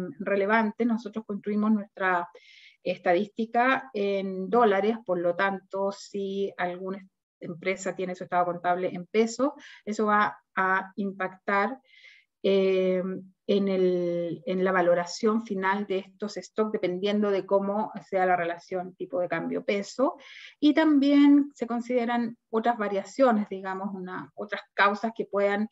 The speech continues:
modificar estas posiciones o estos stocks, y entre ellas, eh, contamos, eh, con donaciones de deuda,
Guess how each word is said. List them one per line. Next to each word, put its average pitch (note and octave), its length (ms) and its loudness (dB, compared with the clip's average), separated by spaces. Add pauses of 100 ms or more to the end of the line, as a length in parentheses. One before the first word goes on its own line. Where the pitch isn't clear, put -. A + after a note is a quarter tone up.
(280)
modificar A3 920 2 (340)
estas G3 640 -2
posiciones G3+ 800 0
o F#3+ 80 -2
estos G3 260 -10
stocks, - 600 2
y A3 140 4
entre G#3 300 -2
ellas, G#3 300 0 (160)
eh, F#3 220 -2
contamos, G3 580 -2 (120)
eh, F3 280 -2
con F3+ 120 -2
donaciones F3+ 440 -8
de F3 100 -4
deuda, G#3 720 2